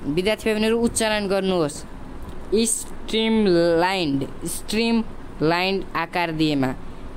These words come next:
के हो अरे विद्यार्थी भाइ बहिनीहरू? streamlined, streamlined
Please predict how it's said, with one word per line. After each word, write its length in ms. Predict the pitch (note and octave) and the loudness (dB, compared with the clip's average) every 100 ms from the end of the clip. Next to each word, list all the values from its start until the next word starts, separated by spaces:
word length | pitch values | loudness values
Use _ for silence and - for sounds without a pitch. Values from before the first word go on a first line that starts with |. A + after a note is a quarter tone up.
| - | -2
के 80 | F#3+ | 2
हो 60 | |
अरे 160 | G3 G3 | 4 2
विद्यार्थी 300 | G3 G3+ G3+ | 2 2 2
भाइ 100 | G#3 | 2
बहिनीहरू? 320 | A3 - - | 2 0 -2
streamlined, 1500 | G3+ - - A3 A#3+ B3 B3 - - - - E3+ G3 E3+ C#3 A#2+ - - - - - - - - | -4 -4 -2 2 2 2 0 -6 -14 -8 0 2 4 2 0 -4 -12 -14 -12 -12 -12 -12 -6 -2
streamlined 1500 | A3 - - - A#3+ B3+ B3+ B3 - D3+ F3 G3+ F#3 D3+ | 0 -2 -8 -4 0 2 2 0 -4 0 2 4 2 2